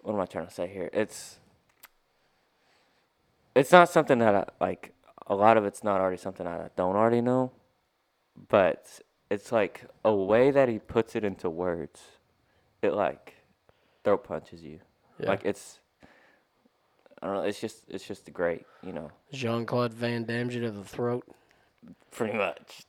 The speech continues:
Speaker 1: Pretty much.
Speaker 2: What's this guy's name?
Speaker 1: J C Ryle.
Speaker 2: J C Ryle?
Speaker 1: Yep.
Speaker 2: I'll look
Speaker 1: He's
Speaker 2: him up.
Speaker 1: a, he's a bishop.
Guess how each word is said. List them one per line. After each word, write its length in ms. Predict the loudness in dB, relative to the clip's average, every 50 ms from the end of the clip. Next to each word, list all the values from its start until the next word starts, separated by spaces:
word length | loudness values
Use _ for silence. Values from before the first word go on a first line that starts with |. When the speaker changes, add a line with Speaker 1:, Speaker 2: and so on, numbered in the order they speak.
| _ _ _ _ _ _ -20 -20 _
Speaker 1:
Pretty 180 | -10 -8 -6 -4
much. 140 | -2 0 0
Speaker 2:
What's 200 | 0 0 0 -4
this 140 | -6 -4
guy's 240 | -2 -2 -2 -2 -2 -4
name? 240 | -6 -6 -6 -8 -12 _ _ _ _ _ -4
Speaker 1:
J 140 | -2 -2 -2
C 160 | -2 -4 -6
Ryle. 280 | -4 -4 -6 -6 -10 -16 _ _ _ _ _ _ _ _ -10
Speaker 2:
J 160 | -8 -6 -6
C 220 | -6 -6 -6 -6 -4
Ryle? 520 | -2 -2 -2 -2 -2 -2 -2 -4 -6 -8 _ -8
Speaker 1:
Yep. 220 | -8 -8 -8 -8 _ _ _ _ _ -20 _ -20 _ _ _ _ _ -12
Speaker 2:
I'll 80 | -6 0
look 80 | 2 2
Speaker 1:
He's 140 | 4 6
Speaker 2:
him 60 | 6 4
up. 260 | 6 4 2 -2 -6 -10 -6
Speaker 1:
a, 40 | -6
he's 120 | -4 -2
a 60 | -2
bishop. 540 | 0 2 2 2 2 0 -6 -6 _ -12